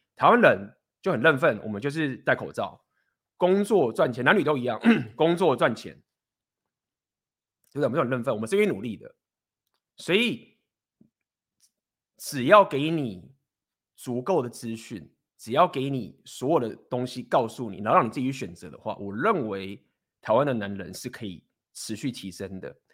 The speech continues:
所以任何去透过一些很隐晦的方式，或是用个好像看到真实的方式，然后用偷渡的方式去制约男人去自我提升这件事情，我就会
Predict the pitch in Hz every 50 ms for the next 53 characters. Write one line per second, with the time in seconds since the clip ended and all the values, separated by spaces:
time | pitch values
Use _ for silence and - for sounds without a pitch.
0 | _ _ _ _ - - - 185 226 220 196 151 - 110 113 120 190 220 190 175
1 | 151 - - 120 101 101 110 104 - - - - 160 139 127 123 - - - 160
2 | 139 135 135 - 160 143 143 135 135 147 139 135 127 120 127 113 95 85 - 156
3 | 131 113 107 - 117 107 104 107 107 - - - 87 67 - _ _ _ _ _
4 | _ 170 156 143 156 151 - - 190 202 175 156 147 143 139 - - 107 95 -
5 | - 180 160 - - - 175 165 165 147 - - - 180 175 190 202 196 - -
6 | 117 110 110 104 - 113 113 113 113 - - - 104 95 - _ _ _ _ _
7 | - 104 110 131 165 170 160 151 - - 170 180 180 180 175 185 160 131 113 -
8 | - 120 117 123 117 - - 127 104 - - - 147 135 120 117 - _ _ _
9 | _ _ _ _ _ _ - - 208 190 151 135 131 135 135 135 135 131 131 135
10 | - _ _ _ _ _ 110 104 104 104 113 131 120 - 147 127 98 90 - 101
11 | 98 - 107 104 101 104 98 98 - - - 80 - - - - - _ _ _
12 | _ _ _ _ _ _ _ _ _ _ _ _ _ - 110 107 95 - 160 156
13 | 135 165 165 151 143 131 123 123 131